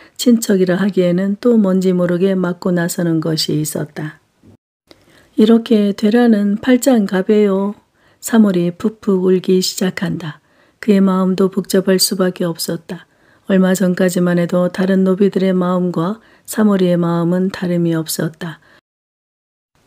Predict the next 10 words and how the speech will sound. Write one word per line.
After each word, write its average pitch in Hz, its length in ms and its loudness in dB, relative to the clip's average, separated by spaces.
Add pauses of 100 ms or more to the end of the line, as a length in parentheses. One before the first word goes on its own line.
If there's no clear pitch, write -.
(380)
"울지 180 300 2
마라. 185 560 0 (320)
내가 208 260 4
네 190 160 2
마음을 208 360 4
상하게 226 440 0
했는갑다. 208 760 0 (200)
네 202 120 0
심정을 226 500 2
믿고 180 440 -2